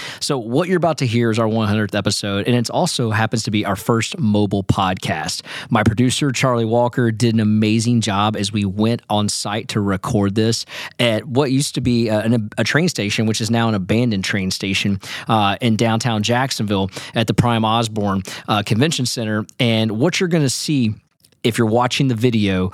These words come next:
what you're gonna see is a, essentially a press conference where we created a podcast.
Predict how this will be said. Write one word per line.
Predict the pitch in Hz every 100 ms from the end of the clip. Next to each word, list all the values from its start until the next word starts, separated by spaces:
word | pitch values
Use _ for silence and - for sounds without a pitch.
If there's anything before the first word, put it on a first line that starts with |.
| - -
what | 120 131 -
you're | 123
gonna | 127 110
see | - 127 117 110 110
is | 120 107 107 98
a, | 113 101 98 - -
essentially | 110 170 - 131
a | 101
press | - 185
conference | - 92 98 90 - - _ _ _ _ _ -
where | 120 120 110
we | 104 104 113 123 120 - _
created | - 123 117 104
a |
podcast. | 101 117 107 - 76 -